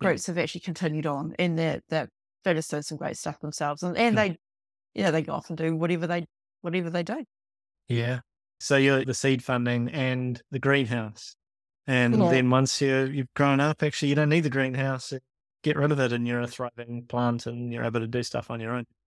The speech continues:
Speaker 2: Yeah.
Speaker 1: Yeah, I get it.
Speaker 2: And it's been really surprising. Um, it's just opening people's eyes that actually stuff is ab-, absolutely doable.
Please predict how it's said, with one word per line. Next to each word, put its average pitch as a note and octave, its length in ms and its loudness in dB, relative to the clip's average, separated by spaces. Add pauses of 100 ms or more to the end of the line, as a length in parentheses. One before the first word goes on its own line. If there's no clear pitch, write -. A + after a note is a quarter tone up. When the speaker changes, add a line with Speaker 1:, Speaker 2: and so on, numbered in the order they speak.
(300)
Speaker 2:
Yeah. E3 240 -2
Speaker 1:
Yeah, B2 300 -2
I B2 80 2
get B2 180 2
it. A#2+ 120 0 (280)
Speaker 2:
And A3+ 100 4
it's A#3 160 2
been A#3+ 220 4
really A3+ 180 4
surprising. F3 840 0 (100)
Um, E3 340 0
it's F3+ 180 -4
just - 240 -6
opening F3+ 360 0
people's E3 340 -4
eyes D3+ 320 2
that D#3+ 140 -2
actually D#3+ 260 -4
stuff - 320 -4
is D3+ 100 -6
ab-, D#3 140 -2 (240)
absolutely E3 600 -2
doable. D3+ 500 -4